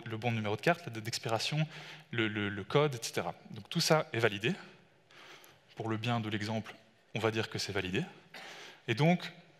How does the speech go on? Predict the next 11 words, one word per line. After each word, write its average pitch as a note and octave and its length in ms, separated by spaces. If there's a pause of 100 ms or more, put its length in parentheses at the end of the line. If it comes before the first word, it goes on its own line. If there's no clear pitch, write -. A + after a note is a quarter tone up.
(140)
la B2 80
banque C3+ 460 (100)
de A#2+ 80
Vincent B2+ 360
renvoie D#3 420
l'autorisation B2+ 680 (720)
à - 80
la B2+ 80
banque B2 200
du A2+ 100
commerçant. - 360